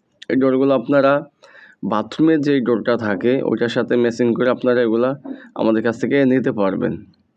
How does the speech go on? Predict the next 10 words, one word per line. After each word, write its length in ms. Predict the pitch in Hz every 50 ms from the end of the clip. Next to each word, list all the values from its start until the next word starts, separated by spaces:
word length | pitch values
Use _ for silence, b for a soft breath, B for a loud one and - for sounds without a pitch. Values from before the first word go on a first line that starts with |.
| b b b b b b
এই 80 | - 110
ডোরটা 260 | 117 123 107 120 131
মূলত 360 | 120 120 123 127 127 123 117 135
বাথরুমের 680 | 135 120 107 107 107 - - 120 123 131 131 127 127
উপরে 320 | 135 131 131 - 131 139 135 123
যে 120 | 131 135 135
ফলসাদের 600 | 117 123 - 123 120 117 113 - 123 127 135 131
যে 100 | 127 131 120
গ্যাপটা 320 | 98 98 92 - - 98
থাকে 300 | 95 104 98 90 - 117